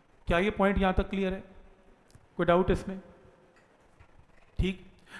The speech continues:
फिर से rule लगाते हैं। अब ये वाला portion सीडी board के अंदर जाएगा और एबी portion board के बाहर आएगा, फिर से current पैदा होगा। अब ध्यान से देखना, important है, ये important है। जब current पैदा होगा ऊपर की तरफ,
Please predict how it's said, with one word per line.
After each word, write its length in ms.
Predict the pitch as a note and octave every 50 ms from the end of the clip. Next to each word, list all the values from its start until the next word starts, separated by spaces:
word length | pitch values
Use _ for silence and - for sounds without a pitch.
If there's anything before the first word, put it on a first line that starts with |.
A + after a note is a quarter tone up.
| - -
फिर 120 | - G#3+ F#3+
से 180 | - A#3 B3+
rule 200 | A3+ A3 A3 A3
लगाते 340 | A3 G#3+ G#3 G3+ G3+ - G#3
हैं। 300 | G#3 A3+ - - - - - - - - - -
अब 120 | G3 F3+ F3
ये 200 | D#3 E3+ F#3+ G3
वाला 160 | G#3+ A3+ A#3
portion 400 | A3+ A3+ G#3 G3+ F#3+ - G#3+ G#3+
सीडी 320 | G#3+ - - F#3+ F#3+ G#3+ G#3+
board 260 | E3 F3+ F3+ F#3 F#3+
के 100 | - G#3
अंदर 260 | F#3+ E3+ E3+ F#3+ F#3+
जाएगा 440 | F3+ F#3 F3+ F#3 F#3 F3+ G3 G#3+ B3 - - - - - -
और 140 | E3+ E3+ F3
एबी 240 | E3+ F3 E3+ G3+ G#3+
portion 360 | - G3 F3+ - - G3+ F3+
board 220 | F3+ F3+ E3+ F3
के 140 | - A3 B3 C#4+ - - - - - - - - - C#3+
बाहर 240 | E3+ D#3+ E3+ F3 D#3
आएगा, 320 | C#3+ C3 B2 A2+ G#2+ G2 - - - -
फिर 120 | E3 D#3+
से 160 | - - G3+
current 260 | - - G3 G3 F#3+
पैदा 260 | - - - F#3+ G3 F#3+
होगा। 320 | G3 F#3+ F#3+ G3 G#3 G3+ - - - - - -
अब 80 | E3 D#3+
ध्यान 240 | D#3 E3+ F3+ F3+ F3
से 100 | F#3 F#3+
देखना, 200 | F3+ E3+ D#3+ F3+
important 440 | F3 D#3+ E3 E3 D#3+ E3+ E3 E3 -
है, 160 | E3+ E3 - - - - - - - - _ _ _ _
ये 120 | D#3+ F3+ G3
important 420 | G3 F#3+ F#3+ F3 F3+ F3+ F3 F3
है। 100 | F3+ - - - - - - - - - _ - - - - - D#3+
जब 300 | C3 A3 A3+ A3+ A3+ -
current 300 | G#3+ G3+ G#3+ G#3+ G#3 G#3+
पैदा 280 | - F#3+ F3+ F3 F#3
होगा 220 | F3+ F3 F3 F#3 F#3+
ऊपर 340 | - G3 E3+ - F3 E3
की 120 | - F3 F3
तरफ, 280 | - D3 C#3+ C3+ -